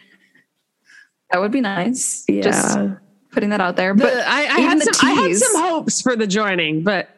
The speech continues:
Speaker 1: Same, same.
Speaker 2: that's okay. That's okay.
Speaker 1: I think
Speaker 2: We'll get
Speaker 1: the
Speaker 2: there.
Speaker 1: way it happened was good, though.
Speaker 2: Yes,
Speaker 1: And
Speaker 2: same.
Speaker 1: there's definitely implication that it'll happen again.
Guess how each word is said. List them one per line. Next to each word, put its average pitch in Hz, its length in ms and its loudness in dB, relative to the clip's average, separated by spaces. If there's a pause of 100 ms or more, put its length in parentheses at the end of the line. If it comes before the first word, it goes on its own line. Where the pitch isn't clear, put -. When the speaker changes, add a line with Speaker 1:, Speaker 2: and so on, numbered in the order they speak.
(300)
Speaker 1:
Same, 233 880 0 (100)
same. 202 680 -2
Speaker 2:
that's 240 180 2
okay. 196 180 -2 (140)
That's 220 180 -2
okay. 240 100 2
Speaker 1:
I 196 40 -2
think 339 120 2
Speaker 2:
We'll - 60 4
get 226 60 0
Speaker 1:
the 220 80 0
Speaker 2:
there. 277 80 2
Speaker 1:
way 254 100 0
it 247 60 -2
happened 208 400 0
was 214 160 -2
good, 180 200 -2
though. 202 380 0
Speaker 2:
Yes, 170 380 -2
Speaker 1:
And 240 160 2
Speaker 2:
same. 165 340 -2 (100)
Speaker 1:
there's 262 320 0
definitely 277 1200 -2
implication 214 560 0
that 190 100 0
it'll 185 140 0
happen 190 280 0
again. - 440 -2